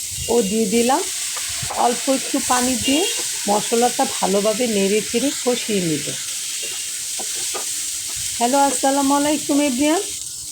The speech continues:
ওয়েলকাম জানাচ্ছি আমার এই কিচেনে। এখন আমি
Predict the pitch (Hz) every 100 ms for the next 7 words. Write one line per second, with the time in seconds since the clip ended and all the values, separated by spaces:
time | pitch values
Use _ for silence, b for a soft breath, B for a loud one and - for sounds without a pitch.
0 | - - 233 233 254 247 254 254 254 -
1 | 277 269 269 254 - 269 - 285 311 440
2 | - - - - - - - - - -
3 | - - - - - - - - - -
4 | - 202 - 277 269 262